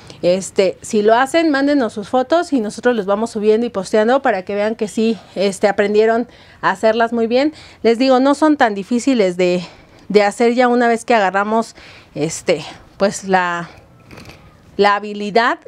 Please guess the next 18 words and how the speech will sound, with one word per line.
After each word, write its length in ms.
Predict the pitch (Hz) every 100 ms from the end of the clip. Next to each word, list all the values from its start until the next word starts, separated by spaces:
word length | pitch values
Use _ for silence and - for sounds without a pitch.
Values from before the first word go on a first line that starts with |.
| -
que 180 | 233 226
es 100 | 240
justamente 640 | - 254 277 254 240 247 226
de 140 | 196
desarrollarlo, 1000 | 190 185 190 185 185 196 202 208 220 220
de 400 | 196 180 180 170 - -
estar, 440 | 196 - 208 208
este, 520 | 208 - 196 180 170 - - - -
trabajándolo 760 | 226 214 202 - 220 226 233 214
continuamente 880 | 202 190 214 226 220 220 226 285 339 - -
para 200 | - 202
hacerlo 320 | 202 214 214 208
de 80 |
una 160 | 208 220
manera 400 | 202 180 190 196
muchísimo 500 | 196 185 - 190 190
más 220 | 196 202
rápida. 420 | 220 214 190 175